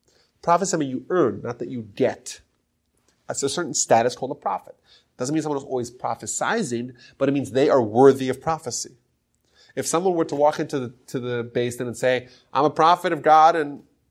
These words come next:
here's my prophecy," and we know this guy's, this guy's not a prophet. Well, we know he's a false prophet. Well, maybe God spoke to him. No, God didn't speak to him. 'Cause the change that creates the opportunity for prophecy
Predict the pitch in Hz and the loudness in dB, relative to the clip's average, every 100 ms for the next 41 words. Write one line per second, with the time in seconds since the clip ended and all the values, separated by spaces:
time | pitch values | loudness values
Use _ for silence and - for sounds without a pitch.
0 | _ _ 131 156 156 - 143 160 - 208 | _ _ -2 0 0 2 0 0 -8 -10
1 | 247 330 214 160 135 110 - 127 127 120 | -4 -2 -2 -4 -6 -6 -10 -14 -14 -8
2 | 110 104 98 - - - - 123 120 113 | -8 -6 -12 -12 -12 -12 -10 -12 -8 -6
3 | 110 110 185 170 - 110 - _ _ _ | -6 -2 -2 -2 -4 -8 -12 _ _ _
4 | _ _ 165 185 240 240 226 226 220 254 | _ _ 4 6 6 6 4 6 2 2
5 | 214 220 254 - 135 156 202 - 120 - | 2 6 6 6 4 6 4 2 -8 -10
6 | - _ _ _ _ _ - - - 196 | -20 _ _ _ _ _ -20 -12 4 4
7 | 147 175 180 - - 226 226 262 262 226 | 6 4 4 0 2 2 2 2 4 4
8 | 143 113 - - - _ _ _ _ _ | 2 -2 -8 -14 -18 _ _ _ _ _
9 | _ _ 139 175 170 170 - - - 196 | _ _ -2 2 4 4 0 -12 -4 0
10 | 175 196 226 - - - 175 165 165 - | 2 2 0 -6 -14 -4 -2 0 -2 -6
11 | 208 202 190 160 190 202 214 196 - 190 | -4 -4 -6 -8 -2 -2 0 -6 -6 -10
12 | 180 | -12